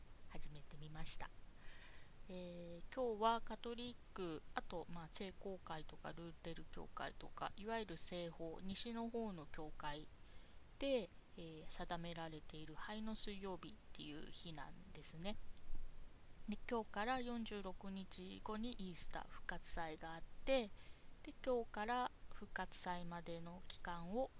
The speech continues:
四旬節と言います。で、四旬節の間は、まあ、やる人は断食したりとか、あと断食までいかなくてもお肉を食べない日とか、少なめに食べましょうみたいな日が定められていて、まあ、それにのっとって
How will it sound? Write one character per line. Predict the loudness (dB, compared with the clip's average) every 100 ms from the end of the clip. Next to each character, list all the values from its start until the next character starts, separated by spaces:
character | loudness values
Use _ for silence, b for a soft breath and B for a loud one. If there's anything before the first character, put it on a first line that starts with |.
| -8
四 | -2 0
旬 | 2 2
節 | 0 0 0 0 -2 -4
と |
言 | -2
い | -2 -2
ま | 2 2
す。 | 2 -2 -4 B B B B
で、 | -4
四 | -2 0
旬 | 2 4
節 | 2 2 0
の | 0
間 | -2 2 4
は、 | 4
ま | 2 2
あ、 |
や | 0
る | 0 -2
人 | -2 0 0
は | 0
断 | -2 -2 -2
食 | -4 -4 -2
し | 0
た | 0
り | -2
と | -4
か、 | -2 6 6 6 -2 B B
あ | -2
と | 0
断 | 2 0 0
食 | -2 -2 0
ま | 2
で | 2
い | 0
か | 0 0
な | 0
く | -2
て | -4 -2
も | -4 -4
お | -2
肉 | -2 -2 0
を | -2 -2
食 | -4
べ | -4
な | -4 -4
い | -4
日 | -2 -2 -4 -6
と | -6
か、 | 0 0 2
少 | 0 0
な | -2 -2
め | -4
に | -4 -4
食 | -4
べ | -2
ま | -2 0
し |
ょ | 0
う |
み | -2
た | -2 -4
い |
な | -4
日 | -4 -4
が | -2
定 | 0 2 0
め | 0
ら | -2
れ | -2 -4
て | -2
い | -4 0
て、 | 4 4 B B -6
ま | -2
あ、 |
そ | 2
れ | 2
に | 2 0
の | -2
っ | -4 -4
と | -4
っ | -4
て | -2